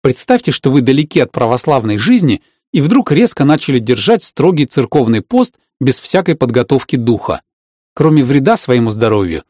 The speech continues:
таким линейным решением вы ничего не добьетесь. Поэтому начинать свой путь здоровья-сбережения лучше с маленьких шагов.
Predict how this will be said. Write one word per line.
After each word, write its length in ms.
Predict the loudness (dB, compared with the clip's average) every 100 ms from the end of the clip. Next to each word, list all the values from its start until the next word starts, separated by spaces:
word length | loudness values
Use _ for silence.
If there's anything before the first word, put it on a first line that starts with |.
| _
таким 300 | -6 0 2
линейным 480 | 4 2 2 2 2
решением 560 | 2 0 2 2 2 2
вы 140 | 2
ничего 420 | 2 0 -2 0
не 100 | 0
добьетесь. 680 | 2 0 0 -2 -2 -8 -16 _ _ _ _ _
Поэтому 320 | -2 2 4
начинать 460 | 2 2 2 2 0
свой 240 | 0 0
путь 280 | 2 -2 -2 -4
здоровья-сбережения 1040 | -2 2 2 2 0 0 0 2 4 4
лучше 320 | 0 0 -2
с 100 | -2
маленьких 460 | -2 0 0 -2 -4
шагов. 500 | -2 -2 -2 -4